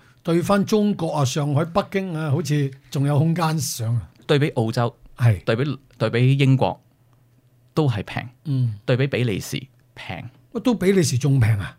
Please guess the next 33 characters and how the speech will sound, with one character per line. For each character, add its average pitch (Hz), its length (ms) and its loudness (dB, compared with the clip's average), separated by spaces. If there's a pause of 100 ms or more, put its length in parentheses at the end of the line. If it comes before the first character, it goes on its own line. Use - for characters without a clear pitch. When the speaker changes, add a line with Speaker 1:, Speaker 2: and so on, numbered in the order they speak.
(120)
Speaker 2:
係。 - 220 -6 (400)
對 135 120 2
比 135 140 2
盧 98 160 0
森 127 200 4
堡 92 200 -2 (100)
平。 - 200 -6 (460)
Speaker 1:
嗯。 113 280 -4 (1500)
Speaker 2:
咁 156 100 -4
Speaker 1:
點 214 220 0
解 101 320 -2
呢？ 175 240 0
盧 139 160 -2
森 220 220 2
堡 220 120 0
仲 151 220 -2
貴 165 160 -2
過 170 100 0
呢 202 240 0
度？ 156 340 2 (200)
比 180 120 -2
利 175 140 2
時？ 110 300 -6 (880)
Speaker 2:
如 120 180 2
果 196 120 2
你 220 100 0
用 127 180 0
一 170 60 0 (120)
個 - 80 -2
城 90 240 -4
市 - 140 -6
去 101 100 -4
比， 95 200 -6